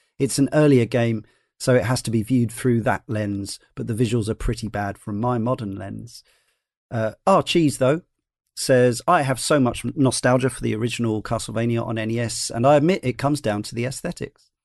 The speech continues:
I can remember playing the original game when I was six or seven, back in the early nineties, and something about it just really captivated me. The opening title, the colour scheme, the macabre look,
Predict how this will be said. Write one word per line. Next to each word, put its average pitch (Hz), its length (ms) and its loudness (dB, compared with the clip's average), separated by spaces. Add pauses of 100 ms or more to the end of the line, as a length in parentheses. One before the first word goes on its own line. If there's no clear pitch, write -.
(120)
I 113 140 0
can 117 220 0
remember 127 320 2
playing 135 300 0
the 117 120 0
original 107 320 -4
game 123 260 -2
when 117 120 -6
I 107 100 -4
was 104 140 -8
six - 320 -6
or 107 80 -6
seven, 120 400 -4 (260)
back 120 240 -2
in 120 60 0
the 113 160 0
early 113 180 -2
nineties, 110 540 -4
and 107 120 -4
something 147 420 0
about 127 360 -2
it 120 140 -4
just - 200 -6
really 120 320 0
captivated - 720 -8
me. 113 180 -12 (540)
The 131 100 4
opening 135 320 2
title, 139 460 2
the 120 80 -6
colour 151 320 0
scheme, 143 540 0
the 120 100 -2
macabre 123 460 0
look, - 420 -4